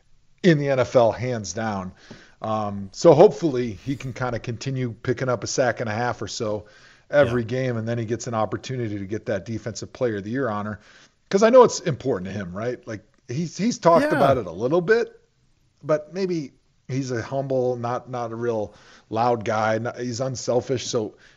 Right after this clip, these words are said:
Speaker 1: he doesn't talk about it a lot, but I think he just deserves it so much. He's been so dominant. And I think for Browns fans, that would be maybe,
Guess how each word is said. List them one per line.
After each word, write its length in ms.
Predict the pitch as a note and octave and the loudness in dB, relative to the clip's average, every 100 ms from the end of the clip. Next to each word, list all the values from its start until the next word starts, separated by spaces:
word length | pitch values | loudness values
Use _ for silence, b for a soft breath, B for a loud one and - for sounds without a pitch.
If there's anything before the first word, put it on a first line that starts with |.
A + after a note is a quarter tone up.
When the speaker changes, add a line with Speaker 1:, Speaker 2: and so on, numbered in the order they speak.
| b | b
Speaker 1:
he 120 | E3 | 0
doesn't 180 | A3+ C#3 | 0 2
talk 220 | C#3+ C3 | 2 2
about 240 | B2 A#2+ G#2 | 0 -2 -2
it 80 | |
a 20 | E2 | -6
lot, 380 | F#2+ A#2+ - | -6 -6 -6
but 180 | A2 G#2 | -10 -6
I 80 | B2 | -6
think 320 | - E3+ C#3+ | -4 -6 -6
he 380 | - - A2 F3+ | -12 -16 -4 -4
just 340 | A#2+ A2 - | -4 -8 -10
deserves 460 | - G#2+ G2 G#2 F#2 | -12 -10 -8 -8 -10
it 100 | E2+ | -12
so 220 | - G2+ | -8 -8
much. 260 | F#2+ F#2 - | -8 -10 -8
He's 140 | D#3 | -8
been 160 | C#3+ A2+ | -8 -8
so 180 | A2+ F#2 | -8 -10
dominant. 560 | E2 F2+ F#2 F#2+ G2+ | -10 -12 -10 -8 -8
And 140 | A2+ A2 | -10 -4
I 140 | D3+ | -6
think 260 | D#3 G3 - | -6 -10 -2
for 100 | G3+ | 0
Browns 380 | F#3 F3+ F3+ | 4 2 2
fans, 260 | F#3+ F#3+ C#3+ | -4 -4 2
that 140 | E3 | 2
would 140 | E3+ C3 | 2 0
be 120 | C#3+ | -2
maybe, 400 | C3+ C3 B2+ | 0 -2 -2